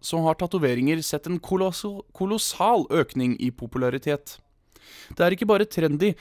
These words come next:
det er så inn i helvetes trendy.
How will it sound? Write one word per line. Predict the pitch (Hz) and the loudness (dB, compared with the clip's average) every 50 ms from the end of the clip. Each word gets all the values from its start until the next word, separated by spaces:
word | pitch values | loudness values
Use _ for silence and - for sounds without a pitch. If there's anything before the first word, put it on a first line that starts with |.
| - - _ | -10 -10 _
det | 151 170 190 | 2 4 4
er | 170 214 214 | 4 4 2
så | - - 190 220 - | 0 0 -2 -2 0
inn | 220 233 202 | 0 0 0
i | 220 247 233 | 2 0 0
helvetes | 202 190 247 277 262 202 143 127 139 208 285 254 - _ - 131 - - | -2 -2 -4 -4 -2 -2 -2 -2 -2 -2 -2 -2 -2 _ -6 -6 -6 -6
trendy. | - 135 123 123 120 120 113 127 - | -4 -2 -2 0 0 0 0 -2 -4